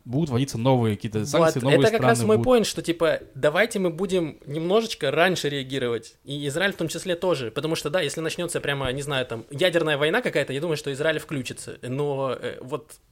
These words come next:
Speaker 2: знаешь, вот должно что-то еще случиться. И сейчас Израиль, который щас в-, выступает, э, активно бегает опять, э, Беннет, э, говорит, что вот ядерная сделка, как вы можете, нельзя ни в коем случае снимать санкции с Ирана, а ему скажут: «Ну, Беннет, ну,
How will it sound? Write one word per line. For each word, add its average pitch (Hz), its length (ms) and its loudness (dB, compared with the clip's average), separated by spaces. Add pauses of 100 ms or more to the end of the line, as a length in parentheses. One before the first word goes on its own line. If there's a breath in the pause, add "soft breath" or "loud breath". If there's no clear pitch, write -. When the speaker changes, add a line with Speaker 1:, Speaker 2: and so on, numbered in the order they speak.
Speaker 2:
знаешь, 180 220 -6
вот 127 260 -14
должно 147 300 -4
что-то 156 300 -6
еще 139 260 -6
случиться. 113 540 -12 (300 loud breath)
И 143 100 -10
сейчас 185 340 -2
Израиль, 151 240 -2
который 135 300 -6
щас - 200 -10
в-, 131 240 -16
выступает, 143 560 -2
э, 120 300 -8
активно 135 460 -8
бегает 127 400 -6
опять, 120 360 -6 (360 soft breath)
э, 120 340 -4
Беннет, 143 480 -2 (440 soft breath)
э, 113 260 -6
говорит, 127 300 -4
что - 180 -8
вот 139 260 -8
ядерная 123 640 -6
сделка, 131 520 -2
как - 220 -6
вы 131 80 -6
можете, 139 300 -4
нельзя 123 240 -4
ни 131 100 -6
в - 80 -14
коем 127 140 -6
случае 131 260 -12
снимать 127 260 -6
санкции 135 300 -8
с - 80 -12
Ирана, 165 280 -2
а - 20 -4
ему 143 140 -4
скажут: 127 280 -6
«Ну, 143 80 -6
Беннет, 113 320 -6
ну, 120 300 -10